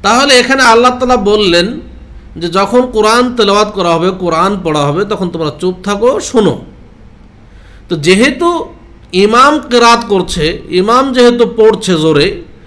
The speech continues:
অতএব আমাদেরকে চুপ থাকতে হবে, শুনতে হবে, সূরা ফাতিহা পড়া যাবে না। এ মতের পক্ষে কোরআন থেকে দলিল,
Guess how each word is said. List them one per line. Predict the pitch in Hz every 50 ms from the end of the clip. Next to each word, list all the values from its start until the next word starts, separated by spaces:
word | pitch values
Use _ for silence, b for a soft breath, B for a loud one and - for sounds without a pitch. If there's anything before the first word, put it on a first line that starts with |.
| b b b b b
অতএব | b 220 220 294 294 294 294
আমাদেরকে | 285 277 269 254 262 233 240 262 - -
চুপ | 302 302 - -
থাকতে | - 247 240 - 226
হবে, | 214 214 240 254
শুনতে | 240 233 214 202 190 190 180
হবে, | 175 208 262
সূরা | 254 262 262
ফাতিহা | 254 - 220 214 185 214 226 220
পড়া | 220 233 202 190
যাবে | 175 156 143 135
না। | 123 113 - - - - - - - - - - - - - b b b b b b b b b
এ | - 208 233
মতের | 240 247 247 254 269 247 240
পক্ষে | 254 233 - - 247 285 320
কোরআন | 311 - - 226 226 247 262 240
থেকে | - 233 208 214 247 285 - - - - - - - 160
দলিল, | 160 185 190 180 165 139